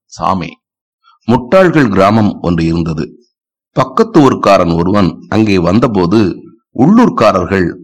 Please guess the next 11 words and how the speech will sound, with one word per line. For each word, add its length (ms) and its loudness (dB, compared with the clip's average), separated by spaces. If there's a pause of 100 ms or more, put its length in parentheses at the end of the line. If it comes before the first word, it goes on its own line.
(100)
பயந்து 680 0
ஓடிக்கொண்டிருந்தார்கள். 920 -4 (800)
வயலில் 520 0
ஒரு 440 0 (360)
பூதம் 560 2
உருள்கிறது 560 0
என்று 440 -2
அலறிக் 440 -2
கொண்டிருந்தார்கள். 760 -4 (280)
வந்தவன் 640 2
பார்த்தான், 560 0